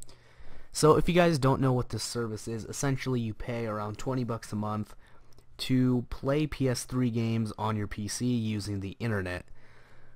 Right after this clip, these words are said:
So the way this service works is Sony renders the game, um, on their server and then basically sends it to you through the internet. And basically you're not doing any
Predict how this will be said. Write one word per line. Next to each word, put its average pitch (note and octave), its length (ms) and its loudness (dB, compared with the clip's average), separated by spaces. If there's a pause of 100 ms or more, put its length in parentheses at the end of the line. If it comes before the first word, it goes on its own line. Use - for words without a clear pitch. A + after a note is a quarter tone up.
So B2 180 4
the A#2 80 2
way A#2+ 160 6
this B2+ 160 4
service A#2 420 -4
works D#3+ 480 -2 (220)
is G#2 460 -2 (640)
Sony A#2+ 440 -2
renders A#2 760 -2 (420)
the A#2 100 -4
game, A2+ 600 0 (360)
um, F#2+ 520 -8 (260)
on A2 220 -2
their G2 100 -2
server A#2 500 2
and G#2+ 140 -2
then G#2 100 -2
basically G2+ 440 -4
sends A2+ 340 -2
it G#2+ 120 -4
to - 100 -6
you A2 200 -2
through G#2 260 -4
the F#2+ 180 -6
internet. A#2 480 -2 (880)
And F#2+ 320 0
basically B2+ 380 4
you're A#2+ 120 4
not C#3+ 160 2
doing C3 320 4
any B2 460 2